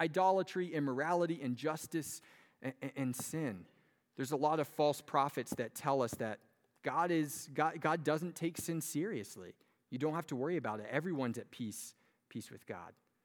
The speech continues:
There's a lot of people that think they're at peace with God because they pull out the scale and they say, "I think my good kinda outweighs the bad, and someday at the final judgment, God's probably just gonna measure things out, and I've tried to be a good person, so that probably means I'm good. I'm probably at peace with God,"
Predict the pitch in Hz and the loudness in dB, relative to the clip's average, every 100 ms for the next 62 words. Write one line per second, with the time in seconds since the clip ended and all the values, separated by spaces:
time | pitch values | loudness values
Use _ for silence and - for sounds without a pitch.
0 | _ _ _ _ - 123 139 151 143 190 | _ _ _ _ -8 -4 0 0 0 -2
1 | 175 147 139 160 147 123 - 160 139 - | 2 2 4 0 2 0 0 -4 -4 2
2 | 147 151 131 - 135 123 - 160 151 147 | 4 4 0 -4 0 0 -2 0 4 4
3 | 135 - - 147 170 185 139 117 - 151 | 2 -10 2 4 6 4 2 0 2 4
4 | 139 131 - - - 127 - 160 - 135 | 4 2 -6 -20 -6 -6 0 0 2 0
5 | 123 120 156 160 - 151 147 139 139 135 | 0 2 2 2 0 0 2 0 2 0
6 | 131 123 110 123 160 202 196 - _ _ | 2 -2 2 2 4 2 -2 -12 _ _
7 | - 120 - 160 160 160 160 147 - 143 | -4 -2 2 2 4 6 4 2 -2 0
8 | 131 117 139 147 139 127 135 - 143 139 | 0 0 0 0 0 0 0 0 -2 0
9 | 143 151 127 117 127 143 131 143 113 120 | 0 0 2 2 0 -2 -2 -2 0 2
10 | 131 170 131 110 - - - 123 - 151 | 2 2 0 -2 -6 -12 -2 -2 2 0
11 | 156 147 131 139 - 139 - 165 131 127 | 2 0 0 -2 -4 -6 -4 -6 -2 -4
12 | - 226 208 127 117 107 113 180 185 - | -2 -2 0 0 0 -2 0 0 -2 -16
13 | _ _ - 143 202 240 160 - 143 135 | _ _ -6 -2 4 6 4 -2 -8 -6
14 | 120 123 127 214 | -2 0 2 0